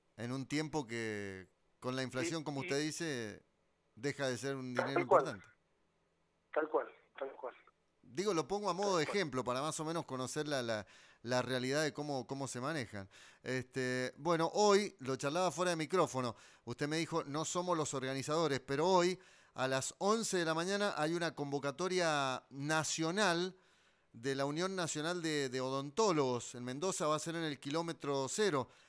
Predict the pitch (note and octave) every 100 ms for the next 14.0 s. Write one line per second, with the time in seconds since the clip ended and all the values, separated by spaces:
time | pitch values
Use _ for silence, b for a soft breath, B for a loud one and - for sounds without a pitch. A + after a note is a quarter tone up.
0 | b - B2+ B2+ C3 - D#3 D3+ G#3 F#3+
1 | C#3 C#3+ A#2+ G#2+ _ _ _ - B2 C3+
2 | C3+ D#3 D3 C#3 C#3+ G3 F3 F#3+ G3 G3+
3 | G3 - - D#3+ D#3 D3+ D#3+ - D#3 E3+
4 | F3 D#3+ E3+ E3+ D#3+ D3+ D3 F3 F3 E3+
5 | D3+ - - E3 D#3+ - - - C#3+ C#3
6 | C3+ F#3 F#3 F3+ G3+ - - - D3+ D3
7 | C#3+ C#3 C3+ B2+ B2+ - C3 C3 E3 E3+
8 | E3 D3 C#3+ D3+ D#3+ D3 C#3+ C#3 - F#3
9 | F3+ F3+ G3+ - b b b b b b
10 | _ _ F3+ F3+ F3+ F3 F3 E3+ D#3 D#3+
11 | D#3 D3+ D3 C#3+ C#3+ D#3+ E3 - F#3 F#3
12 | F3 D#3 D3+ C#3+ B2 - _ - D#3+ D#3+
13 | D3+ D3 C3+ - B2 - E3 E3 C#3+